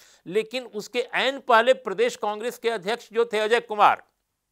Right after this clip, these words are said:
जिनके बारे में सभी जानते थे कि वो एक अधिकारी थे, उनको अध्यक्ष बना दिया गया था। एक, उन्होंने आईपीएस से पहले ही अपने को अलग कर लिया था, इस्तीफा दे दिया था।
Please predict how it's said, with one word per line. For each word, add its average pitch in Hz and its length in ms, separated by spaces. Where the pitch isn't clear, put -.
जिनके 208 360
बारे 208 260
में 226 140
सभी 208 300
जानते 220 360
थे 220 160
कि 214 120
वो 208 100
एक 208 160
अधिकारी 185 540
थे, 208 100
उनको 175 260
अध्यक्ष 165 360
बना 180 180
दिया 185 220
गया 180 200
था। 185 320
एक, - 380
उन्होंने 165 420
आईपीएस 156 520
से 185 80
पहले 151 320
ही 180 100
अपने 160 260
को 165 120
अलग 160 200
कर 156 120
लिया 160 220
था, 185 280
इस्तीफा 156 420
दे 165 140
दिया 165 220
था। - 240